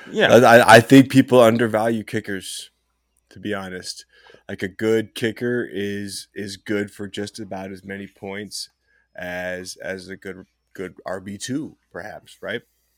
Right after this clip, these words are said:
Speaker 2: Like,
Speaker 1: Yeah.
Speaker 2: a good kicker on a team that kicks a lot.
Speaker 1: Twelve,
Speaker 2: You
Speaker 1: fifteen
Speaker 2: could,
Speaker 1: points,
Speaker 2: you,
Speaker 1: easy.
Speaker 2: exactly, weekly.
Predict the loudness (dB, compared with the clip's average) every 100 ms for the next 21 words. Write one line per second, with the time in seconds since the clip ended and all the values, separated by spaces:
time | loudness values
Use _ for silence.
0 | _ _ _ _ _ _ -18 -16 -8 -8
1 | -8 -14 -8 -6 -2 -2 0 -2 -2 -6
2 | -6 -6 -6 -10 -8 -8 -8 -12 -6 -6
3 | -8 _ _ _ _ _ _ _ _ -2
4 | 0 0 -2 -6 -2 -4 -4 -8 -10 -12
5 | -14 -14 -20 -20 -12 -8 -8 -10 -18 -12
6 | -12 -10 -16 -18